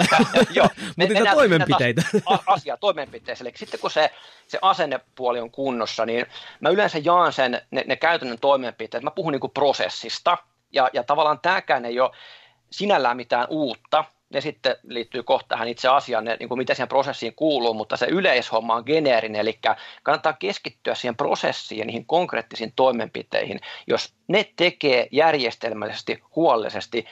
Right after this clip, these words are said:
Speaker 1: niin se lopputulos ikään kuin tulee automaattisesti. Ja, ja ihan sama, kun mä puhun sijoittamisesta, niin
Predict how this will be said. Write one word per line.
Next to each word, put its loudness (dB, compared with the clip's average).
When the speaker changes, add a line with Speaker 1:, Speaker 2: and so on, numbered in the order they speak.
Speaker 1:
niin -8
se 0
lopputulos -2
ikään -2
kuin -8
tulee 2
automaattisesti. 0
Ja, 2
ja 2
ihan 0
sama, 0
kun -2
mä 2
puhun -4
sijoittamisesta, -4
niin -4